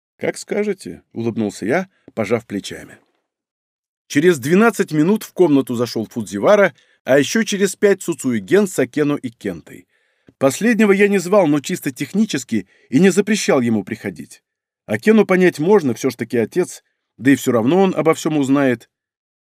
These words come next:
"Я вот тут подумал, а почему тут Кагуцутивару нет?" — спросил Акену.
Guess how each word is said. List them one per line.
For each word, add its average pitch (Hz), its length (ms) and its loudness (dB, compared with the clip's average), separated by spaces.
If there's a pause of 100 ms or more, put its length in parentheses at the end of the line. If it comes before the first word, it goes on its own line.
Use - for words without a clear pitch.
(1000)
"Я 98 220 0
вот 156 160 -2
тут 180 200 -4
подумал, 156 520 -2
а 117 100 -6
почему 180 340 -6
тут 185 200 -8
Кагуцутивару 160 760 -2
нет?" — 95 260 -4
спросил 98 420 -10
Акену. - 500 -18